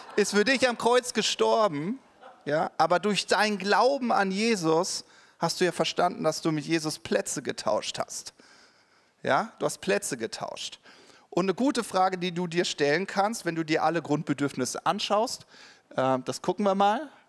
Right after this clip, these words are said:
okay. Glaubst du, dass Jesus bei Gott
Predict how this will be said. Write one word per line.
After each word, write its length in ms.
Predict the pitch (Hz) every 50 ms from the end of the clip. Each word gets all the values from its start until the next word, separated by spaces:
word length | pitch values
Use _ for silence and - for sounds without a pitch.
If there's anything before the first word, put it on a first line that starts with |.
| _ _
okay. 420 | - 131 135 - 160 165 180 220 294 - - - - - - - - - - - - - - _ _ - - - - - - - _ _ _ _ _ - - -
Glaubst 560 | - 147 151 170 226 247 - - - - -
du, 200 | 208 220 247 262
dass 320 | 196 196 175 170 - -
Jesus 1080 | 151 147 135 143 170 196 226 247 247 208 151 147 170 175 202 247 - - - - - - - - - - - - - _ _ _ _
bei 260 | 123 123 139 147 147
Gott 520 | 139 147 165 180 202 - - - - -